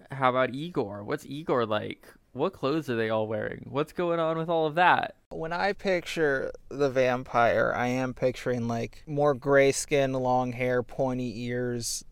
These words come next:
Speaker 2: like, big black cloak, big hat. Uh, do you have any?
Speaker 1: Absolutely.
Speaker 2: Yeah.
Speaker 1: Just the widest brim hat. Yes, gotta be. Probably dressed very goth.
Speaker 2: Yeah, big goth vampire.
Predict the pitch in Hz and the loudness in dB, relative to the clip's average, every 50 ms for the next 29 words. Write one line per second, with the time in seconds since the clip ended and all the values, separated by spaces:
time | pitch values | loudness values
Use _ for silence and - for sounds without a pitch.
0 | - - 131 120 - - - - 143 143 143 123 117 117 - - 123 127 127 127 | -6 -4 -4 -4 -4 -4 0 2 4 4 4 2 0 -4 -6 -2 0 2 2 2
1 | 127 123 - - - - - - - 135 123 123 123 120 - - - - - - | 2 0 -2 -6 -14 -16 -12 -4 -2 0 2 2 0 -2 -4 -8 -16 -20 -6 -2
2 | 131 123 123 117 - - - - - 120 120 120 120 120 - - - - - - | 0 0 0 -2 -4 -8 -10 -8 -4 0 2 2 4 2 2 0 -2 -8 -20 -20
3 | - - - - - - - 139 117 - 123 127 131 127 120 131 127 127 120 120 | -20 -20 -20 -20 -18 -12 -12 -10 -6 -4 2 6 6 6 6 4 2 0 0 0
4 | 123 120 113 110 110 110 120 123 - - - - - - - - - - 127 117 | 0 -2 -2 -4 -4 -4 -6 -10 -12 -18 -20 -20 -20 -20 -20 -18 -10 -8 -6 -4
5 | 117 117 120 - - - - - - 127 - - 139 127 120 127 123 123 120 117 | -4 -6 -8 -10 -14 -20 -18 -12 -12 -6 0 0 0 4 6 6 6 6 6 2
6 | - - 120 117 110 117 107 104 104 - - - - 120 113 110 - - - - | -2 -4 -4 -2 0 2 2 2 2 0 -4 -6 -2 -2 -2 -2 -2 -8 -16 -18
7 | - - 123 117 113 107 98 104 101 - - 123 - - _ _ - 135 131 135 | -2 2 4 4 4 4 2 0 -6 -8 -10 -12 -18 -20 _ _ 2 4 6 6
8 | 135 139 139 139 131 127 113 123 123 117 117 113 - - 120 107 123 117 117 120 | 6 4 0 -2 -4 -4 -2 2 4 4 4 4 2 -6 -4 -2 0 0 0 0
9 | 117 113 - 110 101 104 104 104 - - - - _ - - 202 185 170 - 185 | -4 -2 0 2 2 4 2 0 -2 -6 -12 -20 _ -10 -4 0 0 0 0 -2
10 | - - - - - 175 170 160 147 - 151 139 131 127 131 - - 123 117 110 | -6 -12 -8 -2 2 2 2 2 4 4 4 6 6 4 2 -2 -6 -8 -8 -8
11 | 107 - - - - - - | -8 -10 -8 -8 -8 -8 -10